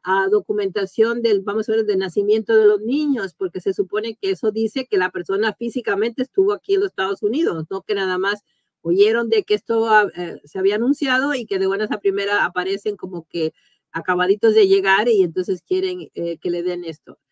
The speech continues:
A los acabaditos de llegar no le van a dar nada de esto, es más,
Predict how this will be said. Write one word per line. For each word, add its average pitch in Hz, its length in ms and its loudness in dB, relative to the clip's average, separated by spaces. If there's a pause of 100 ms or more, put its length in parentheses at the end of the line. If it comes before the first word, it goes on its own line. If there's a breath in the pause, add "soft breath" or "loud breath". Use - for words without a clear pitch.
(240)
A 175 140 -4
los 190 120 -2
acabaditos 202 600 2
de 247 100 2
llegar 233 340 0
no 220 140 0
le 208 140 2
van 214 160 0
a 202 100 0
dar 202 220 0
nada 233 340 2
de 190 160 2
esto, 190 220 -4
es 190 160 -2
más, 196 420 -4